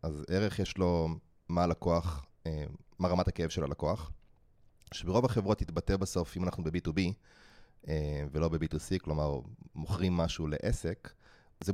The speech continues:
הוא בדרך כלל ישלם על ה-, על הכאב הזה. כלומר, אם אתה פותר בעיה באמת כואבת, אתה, אתה תראה את זה איכשהו ב-,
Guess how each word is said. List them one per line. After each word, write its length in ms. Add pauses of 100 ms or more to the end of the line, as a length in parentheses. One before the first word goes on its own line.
הוא 80
בדרך 180
כלל 80
ישלם 340
על 100
ה-, 160 (220)
על 100
הכאב 380
הזה. 140
כלומר, 340
אם 20
אתה 120
פותר 240
בעיה 140
באמת 420
כואבת, 360
אתה, 180
אתה 100
תראה 240
את 80
זה 120
איכשהו 280
ב-, 240